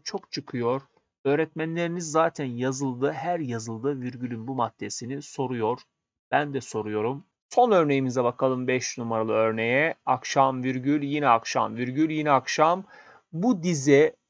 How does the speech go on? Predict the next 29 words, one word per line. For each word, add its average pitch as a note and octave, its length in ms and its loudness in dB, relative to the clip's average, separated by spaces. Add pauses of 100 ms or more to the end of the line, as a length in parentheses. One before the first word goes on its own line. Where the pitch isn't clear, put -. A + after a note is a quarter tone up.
(140)
daha D3+ 260 6
doğrusu C#3+ 640 2
bu E3 160 0
dize D3+ 460 4
bir E3 160 -2
şiirden D#3 540 0
alınmıştır. C#3+ 720 2 (420)
Ahmet D3 380 2
Haşim'in C#3+ 760 0
Bir D#3 160 0
Günün B2+ 360 -4
Sonunda C3+ 680 0
Arzu B2+ 420 8
adlı C3+ 640 6 (320)
şiirinden D3+ 640 0
alınmış D3+ 680 0
bir E3 260 -2
dize D3 300 6
var B2 260 6
burada. B2 460 6 (340)
Şimdi E3+ 420 0
burada E3 360 4
virgül D#3 280 -2
hangi D#3+ 360 0
amaçla A#2+ 380 -2
kullanılmıştır? A#2+ 840 -4 (100)
Üç F#3 220 -10
saniyeniz C3+ 680 0
var. C#3+ 300 8